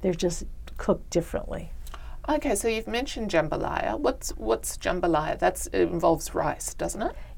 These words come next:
Speaker 1: Yes. Jambalaya is a rice dish that in Creole jambalaya also always contains tomatoes. Um, so you would have the, what we call the Trinity, which is our mirepoix,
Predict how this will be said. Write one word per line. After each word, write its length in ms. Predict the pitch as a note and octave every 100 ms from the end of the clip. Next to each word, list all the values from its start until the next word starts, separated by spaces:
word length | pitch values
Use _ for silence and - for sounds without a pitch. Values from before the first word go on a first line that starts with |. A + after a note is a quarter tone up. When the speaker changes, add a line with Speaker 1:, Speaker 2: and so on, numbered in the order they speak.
| -
Speaker 1:
Yes. 400 | F#3+ - - - - - -
Jambalaya 480 | B3+ E4 C4 G3 E3
is 120 | F3
a 80 | D#3+
rice 460 | F3+ F3 B3 C4
dish 480 | - F3+ E3 E3 - - - - -
that 680 | F#3 F#3+ G3 F#3+ F#3 F3+ F3 - - - -
in 460 | G3+ G3 F3+ F3+ - -
Creole 500 | - F4 F#4 F3+ D#3
jambalaya 720 | E3 D3+ D#3 D3+ D#3 D3 -
also 720 | - G3+ G3+ F#3+ F#3 F3 - - -
always 600 | F#3 G#3 G#3+ F#3 E3 D#3
contains 600 | - D#3+ F3+ E3 D#3 - - -
tomatoes. 1080 | D#3+ D#3 E3 F3 E3 - - - - - - - - -
Um, 260 | F#3 E3+ D#3
so 120 | D#3+
you 180 | F3 E3+
would 120 | D#3+
have 360 | E3 D#3+ D3+ D#3 - - - - - -
the, 380 | F#3 G3 F3 E3 - -
what 200 | G#3 E3+
we 100 | G3+
call 340 | - G#3+ G3+ F#3
the 220 | E3+ D#3+
Trinity, 760 | - - G3+ G3+ G#3+ C#4+ C#4 B3+
which 220 | F3 -
is 120 | F3
our 140 | E3 D3
mirepoix, 840 | D#3 F3 F#3 F#3+ A3 G#3+ A#3+